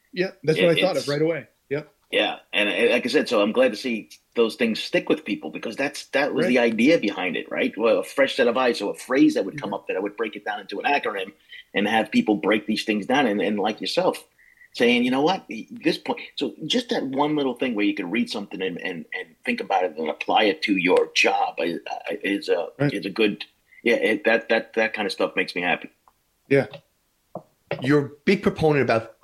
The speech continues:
Speaker 3: boots on the ground, like, really, s-, you know, forget about the cameras everywhere. You love the door-to-door old school detecting. In cold
Speaker 1: Yep.
Speaker 3: case,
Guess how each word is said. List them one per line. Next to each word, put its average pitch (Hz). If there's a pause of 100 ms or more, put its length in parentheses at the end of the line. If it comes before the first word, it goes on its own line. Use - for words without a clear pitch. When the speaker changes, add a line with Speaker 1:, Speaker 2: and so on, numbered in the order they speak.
(140)
Speaker 3:
boots 135
on 139
the 135
ground, 120 (240)
like, 107
really, 131
s-, -
you 143
know, 110
forget 160
about 180
the 156
cameras 127
everywhere. 123
You 117
love 139
the 120
door-to-door 127
old 120
school 123
detecting. 110 (400)
In 175
cold 208
Speaker 1:
Yep. 208
Speaker 3:
case, 113